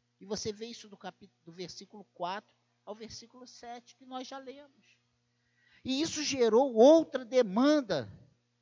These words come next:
na contramão da estratégia militar, né? Eles ficariam neutralizados por alguns dias. Essa circuncisão,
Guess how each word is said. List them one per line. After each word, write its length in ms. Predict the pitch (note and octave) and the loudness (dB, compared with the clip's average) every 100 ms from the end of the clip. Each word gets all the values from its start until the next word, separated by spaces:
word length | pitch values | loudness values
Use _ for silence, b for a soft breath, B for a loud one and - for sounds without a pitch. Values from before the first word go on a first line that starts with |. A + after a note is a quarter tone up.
| _ _ _ _ | _ _ _ _
na 220 | D#3+ A3+ | 2 2
contramão 880 | - B3+ D4+ - D4 A3 F#3+ C4+ D#4+ | 2 -4 -6 -2 0 0 2 4 4
da 140 | D4+ C4+ | 2 0
estratégia 840 | - B3+ A#3 - B3+ C#4 B3 B3 | 0 -2 -4 -4 -2 0 0 -4
militar, 760 | A3+ A#3+ A3+ - A3 A#3 A#3+ F#3 | -6 -10 -10 -10 -10 -10 -14 -20
né? 220 | G3+ B3+ _ _ _ _ _ _ _ _ _ _ _ _ _ _ _ | -20 -20 _ _ _ _ _ _ _ _ _ _ _ _ _ _ _
Eles 200 | A3 B3 | -6 -4
ficariam 540 | C4 - C#4 A#3+ C#4+ C#4 | -8 -2 0 0 0 6
neutralizados 1080 | C4 - C4+ C4+ C4 F3 A3 C4 C#4 - | 6 8 2 2 0 2 4 4 4 0
por 160 | - B3 | 2 4
alguns 340 | A3+ A3+ A3 | 4 0 -10
dias. 280 | F#3+ C4+ A#3 | -6 -6 -4
Essa 240 | C4 C4+ | -4 -6
circuncisão, 920 | - C#4 - C4+ A3+ B3 F3 B3+ C#4 | -4 -4 -4 -8 -12 -12 -2 0 0